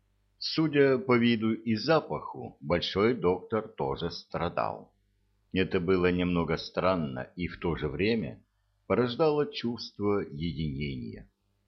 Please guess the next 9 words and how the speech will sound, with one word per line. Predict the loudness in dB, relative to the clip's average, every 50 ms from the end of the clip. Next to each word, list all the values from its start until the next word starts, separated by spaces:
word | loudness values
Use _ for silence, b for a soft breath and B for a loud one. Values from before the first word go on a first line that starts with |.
| _ _ _ _ _ -2
Он | 0 2 2 2 2 2
вежливо | 2 2 2 2 0 -2 0 2 2 0
отступил | 0 -2 -6 -6 -6 -6 -4 -2 -2 -2 0 0
ещё | 0 0 -2 -2 -2 -4
на | -2 -2 -2 -4
шаг | -4 -2 -2 -2 -2 -2
и | -4
ответил: | -4 -4 -6 -6 -6 -6 -6 -6 -6 -8 -10 -10 -12 _ _ _ _ _ _ _ _ _ _ _ _ _ -12
«Несомненно». | -10 -8 -6 -4 -4 -4 -4 -4 -6 -4 -4 -2 -2 -2 -4 -4 -6 -6 -6 -4 -4 -4 -4 -6